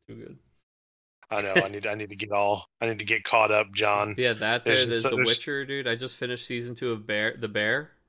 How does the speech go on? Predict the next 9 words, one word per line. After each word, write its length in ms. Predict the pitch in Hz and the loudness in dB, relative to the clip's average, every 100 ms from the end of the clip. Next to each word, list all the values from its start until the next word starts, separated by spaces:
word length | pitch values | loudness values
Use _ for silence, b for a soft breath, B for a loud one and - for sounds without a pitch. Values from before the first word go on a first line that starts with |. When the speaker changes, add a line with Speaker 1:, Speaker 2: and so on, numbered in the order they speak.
| - | 0
Speaker 1:
Oh 260 | 131 156 - | 2 2 -2
my 160 | 123 107 | -8 -8
God, 400 | 104 117 107 98 | -2 -2 0 4
so 80 | 151 | 8
Speaker 2:
I 60 | 156 | 8
heard 160 | - | 6
Speaker 1:
good. 200 | 117 107 | 6 6
Speaker 2:
that's 160 | 139 - - | 6 4 6
awesome. 420 | 120 120 123 | 6 8 2